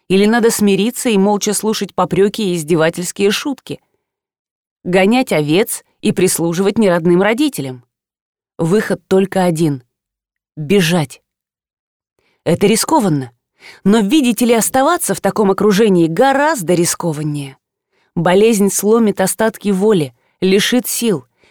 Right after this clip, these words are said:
Потом и захочешь сбежать, да не сможешь. Ведь Кольцов с Пушкиным встречался, с Белинским. Были у него знакомые в литературной среде.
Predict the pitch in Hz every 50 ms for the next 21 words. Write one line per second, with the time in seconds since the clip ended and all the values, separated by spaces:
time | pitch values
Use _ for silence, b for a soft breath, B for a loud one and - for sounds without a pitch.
0 | _ _ _ - 294 - - 330 311 285 247 175 202 180 - - 311 320 - -
1 | 160 131 127 131 139 156 147 147 160 143 135 131 135 160 156 156 156 - - 170
2 | 160 151 139 127 131 131 - - - - _ _ _ _ _ _ _ _ _ _
3 | _ _ _ _ _ _ _ _ - 156 196 175 - - 208 202 196 - - 277
4 | 294 254 - - - - - 254 247 - - - 180 180 175 - - 196 190 190
5 | - - 190 160 147 - - - - _ - 139 151 165 226 247 220 208 220 240
6 | 220 175 - - 143 131 120 b b b b b b b - 165 160 285 320 302
7 | 294 277 247 247 220 233 220 202 240 240 - - 262 240 214 202 196 175 185 196
8 | - - - 220 214 247 240 208 185 180 185 - - 196 233 190 170 170 131 117